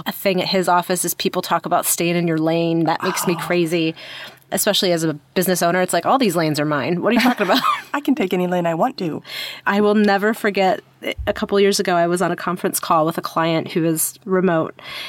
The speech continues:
Speaker 1: And we have met, we have traveled together, we have shared dinner together, and I really, really enjoy her. And she is, um, more senior than me, and we were having really good conversation, and we were coming up with some great solutions.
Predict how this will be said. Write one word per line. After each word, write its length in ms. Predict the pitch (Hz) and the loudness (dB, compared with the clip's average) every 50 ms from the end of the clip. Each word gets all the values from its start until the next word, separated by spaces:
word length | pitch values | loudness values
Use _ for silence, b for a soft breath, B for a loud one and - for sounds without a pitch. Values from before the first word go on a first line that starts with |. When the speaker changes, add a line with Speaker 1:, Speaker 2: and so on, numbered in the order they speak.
| B B _ | B B _
Speaker 1:
And 460 | - 190 180 175 170 165 160 165 - - _ _ _ _ _ _ _ _ _ - | -2 0 2 2 2 2 0 0 -2 -6 _ _ _ _ _ _ _ _ _ 0
we 180 | 226 240 233 214 | 2 4 4 4
have 160 | 214 175 175 | 2 2 2
met, 420 | 202 196 196 202 - - - - - - _ _ _ | 2 4 4 2 0 -2 -4 -8 -8 -12 _ _ _
we 120 | 208 202 185 | 0 0 2
have 120 | 180 160 | 0 -2
traveled 440 | - - - 185 185 175 185 180 180 | -4 -2 0 0 0 0 -2 -4 -2
together, 400 | - 196 180 180 180 175 175 175 | -2 0 2 4 4 4 4 4
we 100 | 170 185 180 | 2 0 0
have 120 | 175 - | 0 -2
shared 280 | - - 196 175 175 165 | 0 0 2 0 0 0
dinner 220 | 180 165 180 170 | 0 0 0 0
together, 420 | - 202 180 165 156 160 160 156 | 0 -2 0 0 0 2 4 2
and 160 | - - 175 170 | 2 2 0 0
I 40 | |
really, 340 | 165 160 156 175 175 165 175 | 0 0 0 0 0 2 2
really 300 | 165 170 180 175 175 156 | 0 0 0 0 0 0
enjoy 320 | 165 170 151 165 160 165 165 | 0 0 2 2 0 0 0
her. 280 | 170 160 151 151 156 B B B B B B B B | 0 2 2 2 0 B B B B B B B B
And 200 | - 180 175 175 | -4 -4 -2 0
she 240 | - - - 185 180 | 0 2 2 4 4
is, 280 | 175 170 165 165 170 - | 4 2 2 0 -2 -2
um, 380 | - 170 160 151 151 156 156 - - | -2 -2 -2 -2 -2 -4 -6 -8 -8
more 220 | - 190 185 175 165 | -4 0 0 0 0
senior 360 | - - 320 339 285 208 185 | 2 4 4 6 6 6 6
than 180 | 180 175 170 170 | 4 4 4 2
me, 240 | 165 156 151 151 160 B B B B B _ | 2 0 -2 -4 -6 B B B B B _
and 300 | 170 170 165 156 156 156 | -4 -2 0 0 -2 0
we 160 | - 190 185 | 0 2 2
were 180 | 170 175 175 - - | 2 2 0 0 -2
having 400 | - - 196 175 180 170 170 165 | -4 -4 -2 -2 0 0 0 0
really 260 | 165 190 196 196 196 190 | 2 2 2 2 2 2
good 140 | 202 185 | 0 -2
conversation, 720 | - - 202 175 165 180 175 - 175 175 170 - 185 170 170 | -2 -2 -2 -2 -2 -2 -2 0 0 0 0 0 0 0 0
and 100 | 170 165 | 2 2
we 120 | 160 156 | 2 2
were 80 | 160 160 | 2 0
coming 260 | - - 185 175 175 | 0 0 0 2 2
up 140 | 170 160 - | 0 -2 -2
with 100 | 170 - | -6 -4
some 100 | - 175 | -4 -2
great 200 | 180 175 - - | -2 -2 -2 -2
solutions. 580 | - - 180 175 170 - 180 165 160 165 160 | -2 0 0 0 0 0 0 0 0 -2 -2